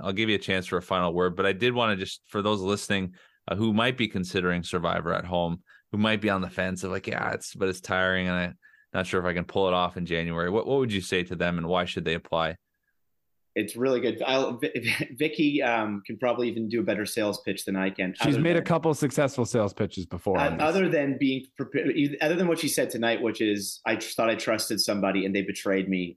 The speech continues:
Speaker 2: and I'm still not over it."
Speaker 3: <laughs> Every
Speaker 2: Um,
Speaker 3: time.
Speaker 1: <laughs>
Speaker 2: but, uh, but in all seriousness, like, what the Survivor at Home experience is really one of those things that no matter how hard you try to tell and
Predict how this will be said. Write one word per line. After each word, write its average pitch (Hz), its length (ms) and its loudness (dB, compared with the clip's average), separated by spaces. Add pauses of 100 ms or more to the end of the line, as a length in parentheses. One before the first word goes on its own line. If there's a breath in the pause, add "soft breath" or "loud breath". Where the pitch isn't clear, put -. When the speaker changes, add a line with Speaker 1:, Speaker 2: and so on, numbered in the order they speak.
Speaker 2:
and 98 120 2
I'm 92 160 -2
still 107 160 0
not 95 120 0
over 95 260 0
it." 82 200 -4
Speaker 3:
<laughs> - 80 -8
Every 110 60 4
Speaker 2:
Um, 104 220 2
Speaker 3:
time. 123 840 0 (140)
Speaker 1:
<laughs> - 100 -14
Speaker 2:
but, 143 200 2
uh, 139 260 2 (420)
but 139 360 0 (180)
in 127 160 2
all 139 160 4
seriousness, 127 720 -2
like, 101 260 0 (200)
what 123 460 -2 (180)
the 160 80 2
Survivor 123 500 2
at 113 60 -4
Home 110 160 0
experience 110 560 -2
is - 200 -4 (160)
really 147 640 2 (300)
one 123 160 0
of 123 140 -2
those 120 260 0
things 120 500 -2
that 127 140 0
no 131 100 0
matter 107 480 0 (260)
how 120 240 2
hard 123 280 0
you 117 80 -4
try 104 300 0
to 107 160 -4
tell 101 400 0
and 104 200 -4